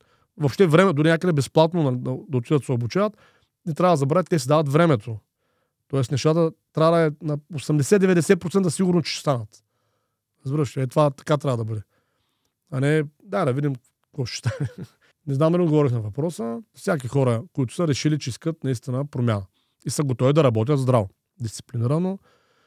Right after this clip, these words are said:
дори да не са в момента дисцип-, най-дисциплинираните, да са готови да минат през огън и лед, <laughs> но да са дисциплинирани. Тъй като истинската свобода, както казва Джоко Уилинг в неговата книга, истинската свобода минава през дисциплината.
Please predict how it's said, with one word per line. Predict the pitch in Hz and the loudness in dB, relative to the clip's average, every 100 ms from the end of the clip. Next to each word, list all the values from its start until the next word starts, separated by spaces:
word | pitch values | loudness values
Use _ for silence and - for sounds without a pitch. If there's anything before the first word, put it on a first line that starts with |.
| _ - | _ -6
дори | 113 127 160 | 2 4 6
да | 202 | 6
не | 185 | 4
са | - 185 175 147 | 4 4 4 0
в | 139 | 0
момента | 135 143 135 | 2 2 0
дисцип-, | 120 - - | -4 -4 -6
най-дисциплинираните, | 135 131 120 - 123 123 160 196 208 | -2 0 -2 -6 -2 0 0 -2 -2
да | 190 | -2
са | - | -2
готови | 165 143 135 139 | -6 -2 0 2
да | 156 147 | 2 2
минат | 135 147 - | 2 0 -2
през | 135 131 - _ _ _ _ _ _ _ - | -6 -6 -16 _ _ _ _ _ _ _ -2
огън | 143 139 151 | 2 4 4
и | |
лед, | 127 156 - - - - _ | 2 0 -4 -10 -10 -12 _
<laughs> | _ _ - | _ _ -4
но | 139 | -2
да | |
са | 131 156 | 0 -2
дисциплинирани. | 143 - - 123 110 | -2 -6 -4 -4 -2
Тъй | 151 | -6
като | 147 165 | -2 -2
истинската | 143 160 - 139 | 0 -4 -4 -6
свобода, | - 123 120 151 190 | -4 -4 2 2 2
както | 135 110 | -2 -2
казва | - 123 120 | 0 0 2
Джоко | 117 117 127 | 0 0 0
Уилинг | 120 135 - | 0 0 -4
в | - | -6
неговата | 123 117 117 | -4 -4 -8
книга, | 123 185 208 - | -6 -6 -8 -14
истинската | 147 160 147 151 | -12 -8 -4 -6
свобода | - 120 120 151 196 196 190 - | -6 -6 0 0 0 -6 -10 -8
минава | 139 127 127 | -4 -2 -4
през | 123 160 147 | -4 -4 -4
дисциплината. | 123 - 123 113 | -6 -8 -6 -6